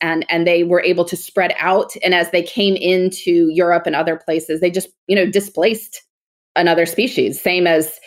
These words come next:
you know, there's evidence when, when Homo sapiens came into, across the land bridge from Asia into the Americas,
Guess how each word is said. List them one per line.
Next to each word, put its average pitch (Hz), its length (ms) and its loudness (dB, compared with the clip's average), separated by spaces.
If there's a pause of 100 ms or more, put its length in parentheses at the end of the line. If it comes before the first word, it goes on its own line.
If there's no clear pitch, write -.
(420)
you 180 80 2
know, 165 200 2 (380)
there's 240 240 2
evidence 254 500 0
when, 202 220 2 (120)
when 202 160 2
Homo 226 260 0
sapiens 202 540 0
came 208 300 -2
into, 185 580 0
across 185 280 -2
the 180 80 -8
land 180 220 2
bridge 175 220 0
from 170 120 -6
Asia 175 380 0
into 170 500 2
the 170 100 4
Americas, 196 680 0